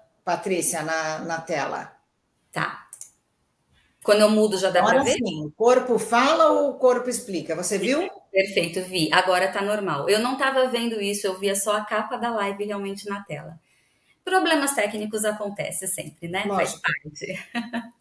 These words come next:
Speaker 2: Bom, vamos lá. Agora sim, então, gente. É...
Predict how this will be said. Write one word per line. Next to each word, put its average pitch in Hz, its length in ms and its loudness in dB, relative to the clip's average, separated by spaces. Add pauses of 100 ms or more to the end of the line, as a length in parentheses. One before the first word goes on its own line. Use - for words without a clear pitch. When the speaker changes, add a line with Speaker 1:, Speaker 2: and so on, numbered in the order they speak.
(380)
Speaker 2:
Bom, 170 240 8
vamos 202 280 2
lá. 160 140 2
Agora 190 420 2
sim, 214 260 -4
então, 160 260 -2
gente. 156 540 -4 (340)
É... 175 560 2